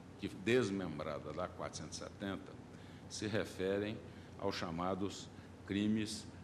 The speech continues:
financeiros praticados por parte das pessoas que participaram desta,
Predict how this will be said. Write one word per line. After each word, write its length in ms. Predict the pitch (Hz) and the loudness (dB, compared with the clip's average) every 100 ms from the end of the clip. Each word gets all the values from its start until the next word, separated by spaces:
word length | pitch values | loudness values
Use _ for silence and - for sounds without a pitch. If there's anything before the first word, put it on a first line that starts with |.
| - | -10
financeiros 1200 | - - 127 104 82 - 95 101 107 110 110 - - | -4 2 6 6 4 2 4 6 6 4 0 -4 0
praticados 760 | 98 95 - - 92 95 90 - | 2 2 0 0 2 4 2 -4
por 340 | - 98 - - - | 0 0 0 -2 4
parte 520 | 107 - - - 120 | 6 6 0 -6 -6
das 240 | 98 - | -6 -6
pessoas 760 | - 95 - 95 98 95 95 - - - - - 92 | -8 -10 -6 0 2 2 -2 -8 -12 -12 -12 -8 -4
que 100 | 92 | -4
participaram 1200 | - - 107 - - 104 - 85 82 85 90 90 - - - - | 0 2 2 0 0 -2 0 2 4 4 0 -4 -8 -12 -8 0
desta, 800 | 85 82 - - 87 85 - | 2 2 -4 -2 0 2 0